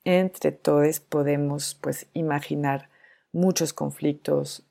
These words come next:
muchas resoluciones y situaciones también, obviamente,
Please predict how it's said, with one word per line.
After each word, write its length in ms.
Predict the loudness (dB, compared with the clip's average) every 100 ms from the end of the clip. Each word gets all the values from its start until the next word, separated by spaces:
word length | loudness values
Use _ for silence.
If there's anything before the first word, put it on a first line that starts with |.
| _
muchas 500 | -6 0 2 2 0
resoluciones 1040 | -4 -2 -4 -2 0 0 0 -2 -4 -8 _ _
y 120 | 6 6
situaciones 580 | 4 -2 -2 -2 -2
también, 280 | 0 0 0
obviamente, 640 | 0 0 -2 -2 -2 -2